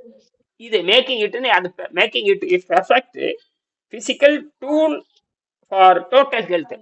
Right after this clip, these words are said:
Total health-னா physical body, mental body and clinic, அந்த physical body, mental body and spiritual body.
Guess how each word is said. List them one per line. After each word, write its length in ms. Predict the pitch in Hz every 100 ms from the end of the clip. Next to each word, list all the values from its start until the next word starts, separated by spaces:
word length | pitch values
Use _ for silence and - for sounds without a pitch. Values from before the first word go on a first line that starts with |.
| 202
Total 320 | 262 294 277
health-னா 360 | 220 180 151 202 - _ _ _ _ -
physical 340 | 160 180 196
body, 440 | 202 208 240 453 453 _ 202 _ _ 127
mental 340 | 147 190 190
body 360 | 190 196 208 -
and 200 | 180 185
clinic, 240 | 254 269 254
அந்த 440 | - 180 160 139 -
physical 300 | 160 214 208
body, 340 | 208 214 320 494 _ _ _ _
mental 320 | - 147 190 180
body 280 | 196 202
and 140 | 262 170
spiritual 500 | - 233 233 262 226
body. 280 | 175 135